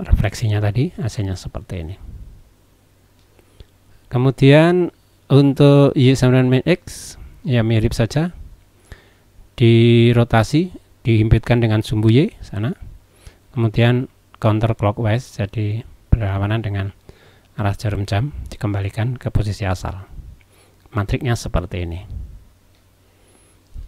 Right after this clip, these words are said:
Refleksi terhadap sumbu sembarang, maka secara umum pendekatannya adalah translasi untuk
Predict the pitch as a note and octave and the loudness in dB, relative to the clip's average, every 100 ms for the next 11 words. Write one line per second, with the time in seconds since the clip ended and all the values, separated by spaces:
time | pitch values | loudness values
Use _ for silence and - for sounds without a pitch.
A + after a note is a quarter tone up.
0 | - _ _ B2+ - D3 - D3+ C#3 B2+ | -20 _ _ -2 0 -2 -2 -2 0 0
1 | C3+ - C3 C3+ C3+ B2 F3 F#3+ A#3 D#4+ | 0 0 0 2 4 4 4 0 -10 -14
2 | C#3+ G2 - C#3+ F#3 - - A2 A#2 A#2+ | -10 -8 -6 -6 -8 -10 -6 -2 -2 -2
3 | D3 A#2 A#2 A2 A2 B2 A#2 G#2+ B2+ - | -2 -4 -6 -6 -6 -6 -4 -6 -8 -14
4 | - - _ _ _ _ - - A#2+ A#2+ | -20 -20 _ _ _ _ -12 -4 -2 -2
5 | B2+ B2 - E3 - - - - - _ | -2 -4 -2 -4 -6 -16 -20 -20 -20 _
6 | _ _ _ _ B2 A2+ A2+ A2 A2+ | _ _ _ _ -6 -4 -4 -2 -2